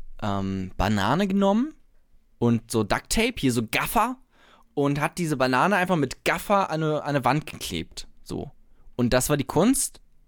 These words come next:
Finde ich schon mal an sich, ist eigentlich schon lustig. Also einfach eine Banane nehmen und die irgendwo rangaffern. Ähm, also wenn, wenn,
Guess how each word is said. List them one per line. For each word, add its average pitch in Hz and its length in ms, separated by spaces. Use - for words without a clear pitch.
Finde 294 200
ich 277 80
schon 254 120
mal 208 120
an 190 200
sich, 202 400
ist - 400
eigentlich 180 280
schon 175 180
lustig. 143 500
Also 139 160
einfach 180 220
eine 196 100
Banane 160 540
nehmen 208 280
und 151 160
die 165 60
irgendwo 165 240
rangaffern. 175 720
Ähm, 139 580
also 120 180
wenn, 131 240
wenn, 131 160